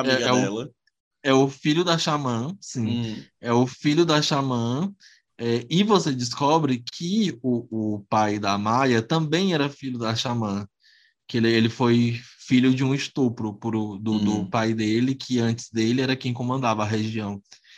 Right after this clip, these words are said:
Speaker 1: É, e aí tinha essa coisa dela,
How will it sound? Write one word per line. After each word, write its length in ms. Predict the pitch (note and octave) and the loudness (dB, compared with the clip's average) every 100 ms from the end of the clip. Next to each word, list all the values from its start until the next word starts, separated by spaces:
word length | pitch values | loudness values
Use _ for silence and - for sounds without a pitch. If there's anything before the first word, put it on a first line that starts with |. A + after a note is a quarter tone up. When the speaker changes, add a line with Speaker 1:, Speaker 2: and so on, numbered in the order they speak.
| _ _ - | _ _ -6
Speaker 1:
É, 380 | G2 G2 G2+ - _ _ _ | -4 -2 -4 -8 _ _ _
e 120 | A2+ | 0
aí 180 | A2+ A2+ | 4 4
tinha 260 | A2+ C#3 B2+ | 2 0 0
essa 180 | A#2+ D3+ | 0 -2
coisa 440 | - B2 A2 A2 | 0 0 0 -2
dela, 600 | G#2 A2 A2 G#2+ G#2+ G#2+ | -4 -2 0 0 -2 -4